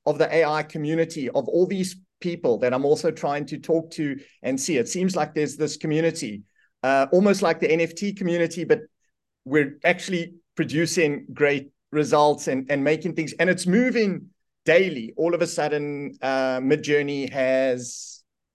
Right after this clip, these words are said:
a zoom out feature or a pan feature, and everyone plays with it. But on your website, um, you're hoping to either earn revenue or expand on all this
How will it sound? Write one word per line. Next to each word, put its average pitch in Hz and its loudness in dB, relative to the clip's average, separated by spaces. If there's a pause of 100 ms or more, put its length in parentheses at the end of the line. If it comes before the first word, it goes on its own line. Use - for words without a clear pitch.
(440)
a 127 2
zoom 165 4
out 170 0
feature 120 -6
or 110 0
a 147 0
pan 165 0
feature, 135 -8
and 120 -4
everyone 139 -2 (340)
plays 151 2
with 147 0
it. 92 -6
But - 6 (1040)
on 180 2
your 220 8
website, 147 0 (340)
um, 135 0 (920)
you're 180 4 (140)
hoping 170 0
to 147 -6 (600)
either 160 4
earn 147 4
revenue 175 0
or 139 0
expand 160 0 (260)
on 156 0
all 185 6
this 185 -2